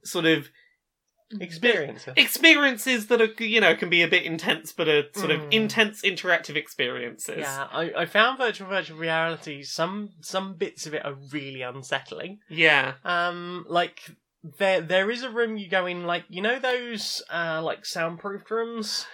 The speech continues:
Speaker 2: With all the
Speaker 1: Yes.
Speaker 2: spiky stuff all over the walls?
Speaker 1: Yeah.
Speaker 2: You can pick up this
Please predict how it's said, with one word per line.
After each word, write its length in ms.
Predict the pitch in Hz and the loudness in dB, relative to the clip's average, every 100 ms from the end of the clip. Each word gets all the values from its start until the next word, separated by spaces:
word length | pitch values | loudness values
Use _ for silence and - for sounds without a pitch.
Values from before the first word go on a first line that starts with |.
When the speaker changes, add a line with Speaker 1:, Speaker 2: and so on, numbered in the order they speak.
| - | -14
Speaker 2:
With 160 | 160 143 | -10 -4
all 60 | |
the 260 | 175 151 131 | 0 0 0
Speaker 1:
Yes. 120 | 165 | -4
Speaker 2:
spiky 360 | - 180 165 170 | -2 -2 -2 -6
stuff 260 | - 175 - | -4 -4 -4
all 160 | 156 | -4
over 180 | 165 151 | -4 -4
the 80 | 143 | -4
walls? 120 | 147 | 4
Speaker 1:
Yeah. 380 | 151 156 165 175 - - - _ _ | 6 6 6 4 -4 -20 -20 _ _
Speaker 2:
You 160 | 185 | -6
can 220 | 214 226 220 | -4 -6 -4
pick 240 | 240 233 | -4 2
up 240 | 240 - | 0 0
this 480 | 170 170 - - - | -6 -6 -6 -8 -10